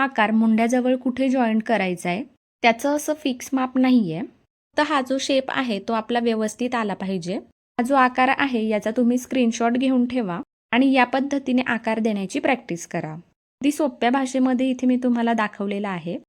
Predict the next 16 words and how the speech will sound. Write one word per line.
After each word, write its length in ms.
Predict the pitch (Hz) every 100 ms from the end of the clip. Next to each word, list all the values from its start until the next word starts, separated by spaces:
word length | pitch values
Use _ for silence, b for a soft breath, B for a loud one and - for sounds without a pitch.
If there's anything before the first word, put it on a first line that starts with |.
| _ _ -
आपण 180 | 262
प्रिन्सेस 500 | 285 269 262 254 277
कटचा 320 | - 269 254 285
शेप 280 | 285 262 262
देण्यासाठी 600 | 247 240 247 269 254 -
हे 200 | 202 233
जे 120 | 226
मार्किंग 460 | 247 233 202 - 233
केलेलं 380 | 240 247 233 233
आहे 240 | 233 247
ना, 180 | 208 180 226
हे 120 | 247
आपलं 260 | 240 240 240
कट 300 | 240 214 262
होणार 300 | 233 180
आहे. 100 | 151